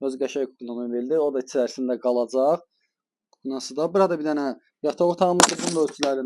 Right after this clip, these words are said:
normaldır. Yəni, o da normal ölçüdədir.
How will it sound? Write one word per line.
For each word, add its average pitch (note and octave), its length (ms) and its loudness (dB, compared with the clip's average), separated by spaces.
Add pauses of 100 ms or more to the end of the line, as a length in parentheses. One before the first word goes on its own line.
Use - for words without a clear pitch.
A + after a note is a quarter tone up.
normaldır. D#3+ 640 0 (420)
Yəni, D3 240 0
o E3 80 0
da D#3+ 140 4 (1300)
normal C#3+ 400 -2
ölçüdədir. D3 680 -2